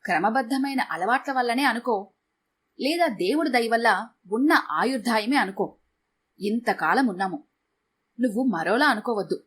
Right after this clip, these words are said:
ఒకవేళ ఈ పాటికే నువ్వు గతించి ఉంటే ఈ ఆస్తిపాస్తులన్నీ ఏమై ఉండేవో నీకేమైనా తెలిసేదా? ఇప్పటికైనా మించిపోయిందేమీ లేదు. అంతా కొడుకు పేరున రాసి నువ్వు విశ్రాంతి తీసుకో. ఈ రోజుల్లో పిల్లలకు కూడా బాధ్యతలు బాగానే తెలుసు.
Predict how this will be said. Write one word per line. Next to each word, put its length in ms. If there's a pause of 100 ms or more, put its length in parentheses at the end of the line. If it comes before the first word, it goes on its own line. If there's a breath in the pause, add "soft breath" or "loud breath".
(680)
ఒకవేళ 460
ఈ 340
పాటికే 360
నువ్వు 340
గతించి 340
ఉంటే 360 (220)
ఈ 160
ఆస్తిపాస్తులన్నీ 920
ఏమై 380
ఉండేవో 540
నీకేమైనా 540
తెలిసేదా? 600 (840)
ఇప్పటికైనా 520
మించిపోయిందేమీ 800
లేదు. 200 (920)
అంతా 320
కొడుకు 360
పేరున 260
రాసి 480 (220)
నువ్వు 260
విశ్రాంతి 460
తీసుకో. 440 (760)
ఈ 140
రోజుల్లో 400
పిల్లలకు 480
కూడా 180
బాధ్యతలు 540
బాగానే 460
తెలుసు. 320